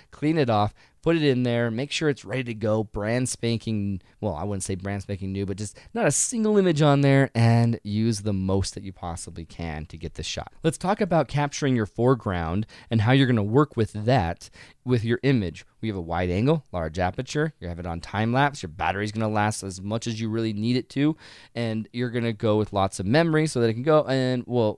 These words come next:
before we clone our images in Photoshop, let's talk about our foreground. I made the mistake of going with a setting that was making my foreground look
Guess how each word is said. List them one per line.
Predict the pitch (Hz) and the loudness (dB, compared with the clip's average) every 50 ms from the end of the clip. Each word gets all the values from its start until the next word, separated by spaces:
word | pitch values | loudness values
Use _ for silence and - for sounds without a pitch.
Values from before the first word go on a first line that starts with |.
| - 113 | -6 -6
before | 120 120 - - 143 143 | -6 -6 -4 -2 -2 -2
we | 135 123 | -2 -2
clone | - - - - 131 135 135 139 143 139 | -4 -8 -8 -2 0 2 4 4 2 2
our | 131 120 120 117 | 0 0 0 0
images | - 113 120 123 117 110 110 113 104 101 | 0 0 0 0 0 0 0 -2 0 0
in | 104 101 95 | -2 -4 -4
Photoshop, | - - 147 165 147 120 - - 101 98 98 - - - - - - | 0 2 4 4 4 2 0 0 0 0 0 0 -4 -12 -18 -10 -6
let's | 123 123 | -6 -4
talk | - - 156 147 - | -2 -2 -4 -2 -2
about | 147 139 139 131 135 - - | 0 2 4 4 2 2 0
our | 110 110 113 120 117 123 - _ _ _ _ _ | -2 0 0 0 0 -2 -4 _ _ _ _ _
foreground. | - - 165 156 117 101 78 73 71 - - _ _ | -2 0 0 0 0 -2 -8 -8 -10 -12 -16 _ _
I | - 123 156 185 | -8 -4 -2 0
made | 185 185 185 156 | 0 0 0 2
the | 147 | 0
mistake | 135 123 113 - - - - 92 80 80 85 - - - - | 0 0 0 -2 -4 -6 -4 -4 -4 -4 -6 -8 -12 -8 -2
of | 117 113 107 107 | 0 0 0 0
going | 104 127 127 135 139 135 127 | 0 0 2 4 4 4 2
with | 120 - 107 | 0 -2 -4
a | 101 | -8
setting | - - - - 147 139 110 90 90 92 | -6 -6 -4 -2 -2 -2 -2 -4 -4 -6
that | 95 85 | -6 -6
was | - 107 101 | -6 -6 -4
making | 107 110 120 131 - 143 143 135 | -4 -2 -2 -4 -4 -6 -6 -4
my | 123 117 107 | -2 -4 -4
foreground | - - 117 120 120 117 104 104 104 95 92 85 80 85 92 92 _ _ | -6 -4 -2 0 0 0 -2 -4 -4 -4 -4 -4 -4 -6 -8 -10 _ _
look | 107 98 98 92 - _ - | -12 -10 -10 -10 -10 _ -20